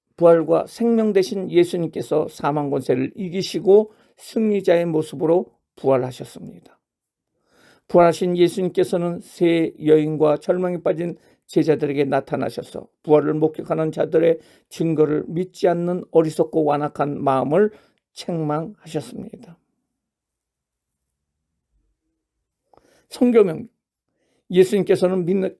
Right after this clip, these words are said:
자들에게 나타날 표적, 즉 귀신을 쫓아내고 새 방언을 말하며 신유를 행할 것을 가르치시며 온 천하 만민에게 복음을 전파하라고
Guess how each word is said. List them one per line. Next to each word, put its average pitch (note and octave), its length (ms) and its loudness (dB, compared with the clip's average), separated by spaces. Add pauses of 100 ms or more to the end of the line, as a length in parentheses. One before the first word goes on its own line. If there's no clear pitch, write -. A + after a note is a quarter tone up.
자들에게 E3+ 560 2
나타날 D#3 440 -2
표적, - 440 -8 (300)
즉 E3 200 0
귀신을 F3 420 -4
쫓아내고 E3+ 680 0 (200)
새 F3 260 0
방언을 E3+ 420 0
말하며 E3 560 0 (320)
신유를 E3+ 640 0 (120)
행할 F#3+ 240 0
것을 F3+ 460 0 (160)
가르치시며 D3+ 760 -8 (340)
온 F3+ 400 2
천하 G#3 280 0
만민에게 F#3 460 -2
복음을 E3+ 360 -2
전파하라고 D#3+ 800 2